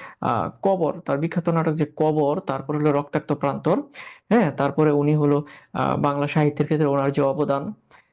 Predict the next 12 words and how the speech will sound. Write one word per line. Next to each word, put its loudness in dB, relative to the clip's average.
ঠিক 0
আছে? 2
এবং 0
উনি, 2
আমরা 0
জানি 0
যে 0
উনি 0
একজন 2
শহীদ 2
বুদ্ধিজীবী 0
ছিলেন। -4